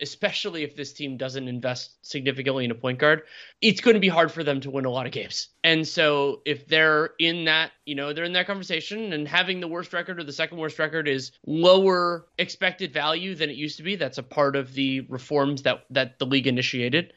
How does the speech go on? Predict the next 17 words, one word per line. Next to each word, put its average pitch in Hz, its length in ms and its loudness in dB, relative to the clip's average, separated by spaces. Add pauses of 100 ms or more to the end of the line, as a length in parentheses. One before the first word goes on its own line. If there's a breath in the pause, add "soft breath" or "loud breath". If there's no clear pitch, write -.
(140 soft breath)
but 190 300 8 (200)
still 175 280 0
have 170 160 2
a 156 60 -10
pretty 165 240 -6
good 160 160 -4
chance 170 280 -4
of 139 80 -14
getting 170 200 -2
something. 127 640 -4
And 151 200 -8
so 147 460 -2
San 180 220 -6
Antonio, 165 480 -2
if 139 120 -8
they 143 140 -2
can 135 280 -4